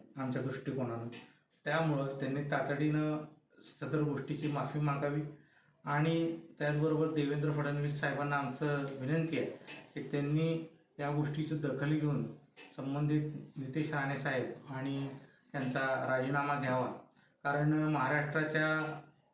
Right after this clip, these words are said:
इतिहासामध्ये अशा कुठल्याच मंत्र्याने आजतागायत असं वक्तव्य केलं नव्हतं जे त्यांनी वक्तव्य केलेलं आहे. आणि कायम मराठी मुस्लिम समाजाला औरंगजेबाशी जोडून ठेवायचं काम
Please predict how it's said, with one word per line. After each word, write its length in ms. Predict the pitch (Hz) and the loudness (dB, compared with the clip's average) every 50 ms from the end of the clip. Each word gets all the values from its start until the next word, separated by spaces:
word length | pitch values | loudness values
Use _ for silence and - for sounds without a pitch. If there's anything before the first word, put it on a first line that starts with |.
| _ _ _ _ - | _ _ _ _ -8
इतिहासामध्ये 720 | 156 147 147 156 147 151 151 151 170 165 165 160 139 131 131 | -6 -2 0 2 4 4 4 2 2 2 2 2 2 2 2
अशा 400 | 131 127 123 - 151 151 147 147 | 2 0 0 0 0 0 0 -2
कुठल्याच 380 | 131 120 - 151 160 170 165 | -4 -6 -2 0 0 2 2
मंत्र्याने 360 | 160 160 151 151 143 147 151 147 | 2 2 0 0 0 2 2 2
आजतागायत 480 | 143 147 147 147 - 143 147 151 151 | 2 2 0 0 0 0 2 2 2
असं 180 | 147 - - 151 | 0 0 0 -2
वक्तव्य 460 | 143 143 - - - 143 147 151 147 | -2 -2 -2 -2 -2 0 2 2 2
केलं 280 | 147 147 139 135 139 135 | 0 0 -2 -2 -2 -2
नव्हतं 240 | 127 123 123 127 123 - - - - - - - - - | -4 -4 -6 -8 -10 -12 -14 -18 -20 -20 -20 -16 -10 -8
जे 80 | 139 139 | -4 -2
त्यांनी 200 | 139 139 143 143 | -2 -2 0 0
वक्तव्य 480 | 135 131 127 - - 147 131 131 139 | -2 -2 -4 -4 -2 -2 -2 0 -2
केलेलं 380 | 131 - 135 123 123 127 117 - | -2 -2 -2 0 0 0 0 -2
आहे. 100 | - - - - - - - - _ _ - | -4 -8 -12 -18 -20 -20 -20 -20 _ _ -2
आणि 340 | 156 156 165 175 175 175 - - - - - - _ _ _ _ - - | 0 0 2 2 0 -2 -4 -6 -12 -18 -20 -20 _ _ _ _ -4 0
कायम 460 | 170 160 156 160 170 185 185 180 170 - - - - | 2 4 6 6 6 6 4 2 0 -4 -6 -10 -6
मराठी 420 | - 151 143 151 156 151 156 170 | -2 0 2 2 2 2 2 2
मुस्लिम 360 | 165 160 151 - - 160 160 | 0 0 0 -2 -2 -2 -2
समाजाला 540 | 151 - 147 143 143 151 151 156 156 156 156 | 0 0 -2 0 0 2 2 2 2 2 2
औरंगजेबाशी 840 | 156 147 139 139 147 151 151 147 147 143 143 143 143 139 - - 151 | 2 2 0 2 2 2 2 2 2 0 0 0 0 0 0 -2 -2
जोडून 400 | 139 139 131 127 131 147 139 143 | 0 0 0 0 0 0 0 0
ठेवायचं 460 | 139 135 131 131 127 - 143 135 135 131 - - - - - _ _ _ _ _ _ - - - - - - _ - | -2 -2 -2 -2 -2 -2 -2 -2 -4 -4 -6 -8 -14 -20 -20 _ _ _ _ _ _ -20 -20 -20 -20 -20 -14 _ 2
काम 340 | 170 160 147 139 127 120 | 4 4 4 4 2 0